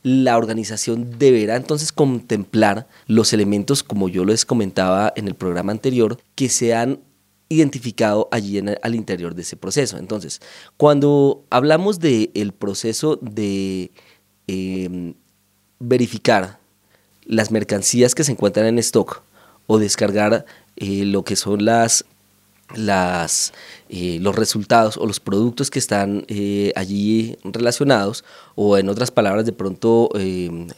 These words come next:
los, los, eh, productos que están en proceso, producto terminado,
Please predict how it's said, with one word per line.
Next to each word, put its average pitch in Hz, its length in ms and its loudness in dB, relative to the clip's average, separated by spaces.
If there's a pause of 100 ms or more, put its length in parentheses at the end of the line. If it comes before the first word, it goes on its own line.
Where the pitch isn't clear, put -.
(220)
los, 95 580 -2
los, 92 640 -2
eh, 82 340 -10 (100)
productos 123 720 2
que - 140 -8
están 90 520 -4
en 113 140 -2
proceso, 107 800 2
producto 87 300 -6
terminado, 123 760 0